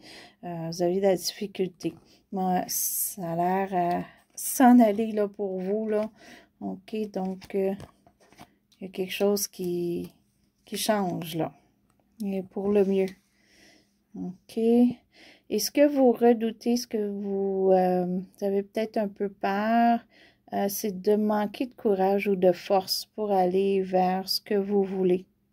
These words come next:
OK, peut-être parce que là, le passé n'a pas été évident pour vous. Euh, vous avez peut-être peur, euh, encore à voir autre chose qui arrive et que ça vous, euh, affaiblit au lieu de vous renforcer. OK ? Euh,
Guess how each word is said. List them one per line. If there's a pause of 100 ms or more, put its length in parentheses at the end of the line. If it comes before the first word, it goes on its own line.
(200)
OK,
peut-être
parce
que
là,
le
passé
n'a
pas
été
évident
pour
vous. (560)
Euh,
vous
avez
peut-être
peur,
euh, (100)
encore
à
voir
autre
chose
qui
arrive
et
que
ça
vous, (460)
euh, (120)
affaiblit
au
lieu
de
vous
renforcer. (160)
OK ? (760)
Euh,